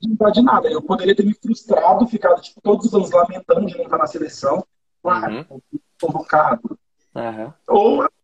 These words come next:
Speaker 1: fazer o meu máximo, porque uma hora é a hora que precisasse.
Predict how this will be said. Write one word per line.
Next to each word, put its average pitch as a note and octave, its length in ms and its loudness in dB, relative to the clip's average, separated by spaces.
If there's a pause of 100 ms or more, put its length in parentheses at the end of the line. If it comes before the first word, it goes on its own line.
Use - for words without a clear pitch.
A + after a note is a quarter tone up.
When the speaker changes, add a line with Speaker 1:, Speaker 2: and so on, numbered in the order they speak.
(120)
Speaker 1:
fazer A#3+ 220 0
o A#3 40 4
meu B3 160 4
máximo, A#3 360 2
porque C4 200 -2
uma A3+ 200 4
hora G3+ 140 4
é G3+ 40 6
a - 40 6
hora F3+ 140 -2
que - 80 -20
precisasse. G3 720 -2